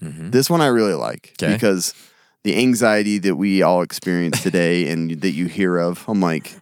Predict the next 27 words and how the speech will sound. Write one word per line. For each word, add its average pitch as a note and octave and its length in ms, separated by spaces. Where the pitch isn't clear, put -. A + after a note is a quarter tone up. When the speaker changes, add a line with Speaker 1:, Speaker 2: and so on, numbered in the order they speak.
Speaker 2:
I C3+ 80
could, B2 220
<laughs> - 20
I - 440
don't F#2+ 180
know. - 140
Anyways, C#3 420
he E3+ 180
was D#3 200
the, A2+ 260
uh, F#2 340
major B2+ 440
domo, G#2 400
which F#2 240
is F2+ 140
chief A#2 280
steward A2+ 380
of F2 220
Prince - 480
Louis A2+ 260
the G2+ 140
Second, - 420
Speaker 1:
Oh, F2+ 140
okay. - 220
Speaker 2:
uh, E2 240
de A2+ 120
Bourbon A2+ 480